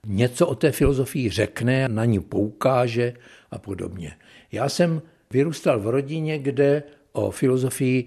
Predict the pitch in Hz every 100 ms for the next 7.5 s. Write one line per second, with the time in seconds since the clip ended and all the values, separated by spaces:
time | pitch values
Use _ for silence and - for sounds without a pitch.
0 | - - 107 110 98 104 110 - 101 101
1 | 101 98 110 - - - 127 117 104 -
2 | 98 - 82 - - - - _ _ _
3 | _ - _ _ _ _ - 107 95 95
4 | 90 92 98 _ - 151 165 208 170 107
5 | 98 147 147 139 135 - 139 135 131 110
6 | 98 123 104 90 65 85 90 101 110 110
7 | 117 120 123 135 175